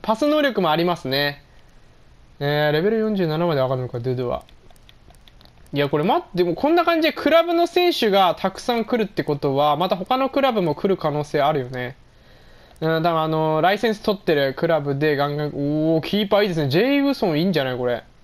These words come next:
え、めっちゃ強いな。キャッチング九十九いっちゃってるよ。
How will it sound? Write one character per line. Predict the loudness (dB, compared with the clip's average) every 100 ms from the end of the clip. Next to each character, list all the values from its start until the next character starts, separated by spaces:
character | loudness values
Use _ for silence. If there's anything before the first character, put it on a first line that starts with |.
| -20 -20 -14 -6
え、 |
め | -2 -2
っ |
ち | -2
ゃ | -2
強 | 0
い | -2
な。 | -4 -10 -20 -20 -20 -20 -20 -20 -20 -20 -20 -20 -20 -20 -12
キ | -4
ャ | -4
ッ |
チ | -2 0
ン |
グ | 0
九 | 2 2 4
十 | 2
九 | 2 0
い |
っ |
ち | 0
ゃ | -2
っ |
て | -2
る | -4
よ。 | -6